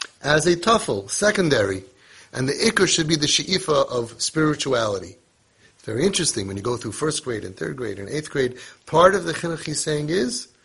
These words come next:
just like pick up that, throw it in the garbage, to be a mensch, we have to open up their concepts of being spiritual, of showing them that all these things that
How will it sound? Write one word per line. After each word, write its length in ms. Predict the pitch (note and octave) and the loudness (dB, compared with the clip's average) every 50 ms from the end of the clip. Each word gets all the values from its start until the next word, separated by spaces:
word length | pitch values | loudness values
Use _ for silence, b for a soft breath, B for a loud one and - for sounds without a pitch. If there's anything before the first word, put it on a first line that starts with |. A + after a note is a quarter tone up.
| b b b b b | b b b b b
just 200 | - C#3+ - - | -4 -2 2 4
like 200 | D3+ C#3+ C#3 - | 4 4 4 2
pick 180 | E3 D#3 - | -2 2 4
up 160 | D#3 - - | 4 2 4
that, 420 | - D3+ C#3 C#3 C#3+ - - - - | 4 4 4 4 2 -2 -16 -10 -4
throw 180 | - C#3+ C3+ | -2 0 0
it 60 | C3 C3 | 0 0
in 60 | C3 | -2
the 60 | C3 | 0
garbage, 600 | C3 C#3 D3+ E3+ F#3 A3+ G3+ - - - - - _ - | 2 4 4 4 2 0 -4 -4 -6 -8 -10 -14 _ -16
to 80 | - A#2+ | -12 -8
be 120 | A#2 A#2+ | -4 -4
a 60 | A2+ | -2
mensch, 400 | A#2 C3+ E3 G#3+ A#3 A3 - - B B B B B B | 0 2 2 2 0 0 -4 -6 B B B B B B
we 100 | B B2+ | B -6
have 120 | B2+ B2+ - | -6 -4 -2
to 260 | - B2+ B2 - - - _ _ - | -2 -2 -2 -4 -10 -20 _ _ 0
open 360 | - D#3+ F#3 F3 - F#3 E3 - - | 4 4 4 4 4 -2 -2 -2 2
up 240 | D#3 F3 F#3 F3+ | 4 4 4 2
their 160 | - D3 A#2+ G#2+ | 2 -2 -2 -2
concepts 880 | - - - D#3+ F3 G3 F#3 - - G#3+ G#3+ A3 G#3 - - - - B B B B B B | -2 -4 -2 0 2 2 2 2 2 2 2 0 0 -2 -4 -4 -4 B B B B B B
of 180 | - A#2 A2 A2+ | -8 -8 -6 -6
being 220 | C#3 D3 C#3+ C#3 | -6 -6 -4 0
spiritual, 600 | - - - E3+ E3+ E3 E3 D#3+ - - G#2+ G2+ G2 | 0 0 0 0 0 0 0 0 -4 -6 -8 -8 -8
of 80 | G2 | -6
showing 380 | - - D3+ D3+ D#3+ D#3+ D#3+ D3 | -4 -2 0 2 2 2 0 2
them 200 | D3+ D3 C#3 C3+ | 2 2 2 2
that 300 | A#2+ B2 A#2 A2+ A2 - - B B B B B - | 2 2 2 2 2 -2 -10 B B B B B 0
all 220 | C#3+ D#3 E3+ F3 | 4 6 6 6
these 280 | E3+ E3+ D#3 D3+ - - | 4 4 0 0 0 0
things 280 | E3 D#3+ D3 C3 A2+ | 0 0 0 0 0
that 160 | B2 A#2+ A2+ | 0 -2 -2